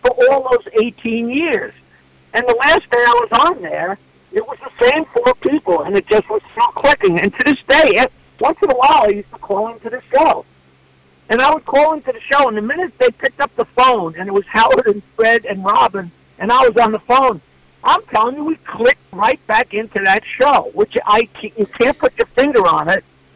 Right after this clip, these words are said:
But, you know, and people say, "Oh, it's,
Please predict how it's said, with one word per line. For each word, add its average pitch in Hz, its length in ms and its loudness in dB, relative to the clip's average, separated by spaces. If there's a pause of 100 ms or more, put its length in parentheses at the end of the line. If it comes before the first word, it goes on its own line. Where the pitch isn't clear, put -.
(380)
But, 226 240 0
you 247 120 -2
know, 208 320 2 (460)
and 226 160 2
people 254 180 2 (100)
say, 220 140 6
"Oh, 233 60 4 (100)
it's, 220 140 -4